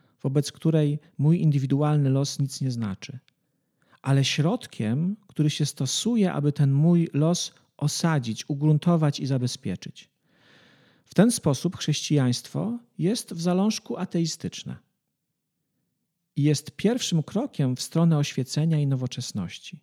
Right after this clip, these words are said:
bowiem i one stawiają w centrum zbawienie człowieka, tyle że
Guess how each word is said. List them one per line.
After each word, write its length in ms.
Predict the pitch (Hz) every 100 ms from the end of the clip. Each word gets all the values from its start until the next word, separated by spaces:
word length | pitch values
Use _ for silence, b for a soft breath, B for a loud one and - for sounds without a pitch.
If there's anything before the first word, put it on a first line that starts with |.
| _ _ b b b b -
bowiem 360 | 147 156 156
i 140 | 156 -
one 460 | 180 226 147 139 170 -
stawiają 720 | - - 143 131 170 202 170 147
w 60 |
centrum 500 | - 160 165 156 151
zbawienie 460 | 139 139 135 139 131
człowieka, 640 | - 117 110 87 - - - b b b b
tyle 320 | - 156 156 143
że 400 | 131 135 170